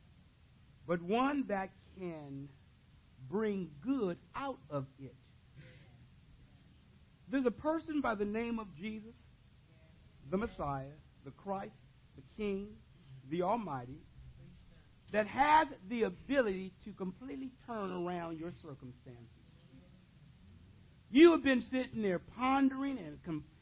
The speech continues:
and thinking about, "How am I going to get out of this?" Christ has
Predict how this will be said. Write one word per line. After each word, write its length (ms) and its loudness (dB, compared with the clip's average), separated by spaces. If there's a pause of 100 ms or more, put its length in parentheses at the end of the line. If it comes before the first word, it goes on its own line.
(120)
and 200 -6 (100)
thinking 180 4
about, 220 2 (200)
"How 460 -4
am 220 -8
I 200 -10
going 180 -6
to 80 -8 (180)
get 160 -6 (100)
out 180 -8
of 60 -12 (120)
this?" 180 -14 (640)
Christ 480 -4 (380)
has 360 -4